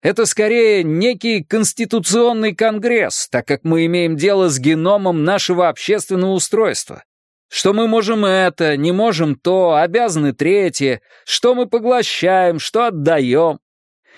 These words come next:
И мы жили по своду правил, установленному для пустынных земель, договору об Антарктике, хрупкому и идеалистическому, который всё это время удерживал этот холодный материк от вмешательства, вплоть до прошлого десятилетия, когда его сократили.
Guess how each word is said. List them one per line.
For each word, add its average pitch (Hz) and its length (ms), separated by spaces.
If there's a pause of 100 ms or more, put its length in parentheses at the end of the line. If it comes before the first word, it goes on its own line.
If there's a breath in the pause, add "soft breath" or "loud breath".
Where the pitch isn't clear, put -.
(160 soft breath)
И 135 100
мы 190 180
жили 208 360
по 160 180
своду 185 360
правил, 190 460
установленному 190 800
для 165 140
пустынных 196 640
земель, 196 540 (360)
договору 233 560
об 247 140
Антарктике, 240 840
хрупкому 147 720
и 180 120
идеалистическому, 208 1080 (320)
который 190 360
всё 220 200
это 226 200
время 226 360
удерживал 202 680
этот 175 240
холодный 170 440
материк 156 480
от 170 100
вмешательства, 151 960
вплоть 226 540
до 202 140
прошлого 175 520
десятилетия, 127 800
когда 147 320
его 151 160
сократили. 170 840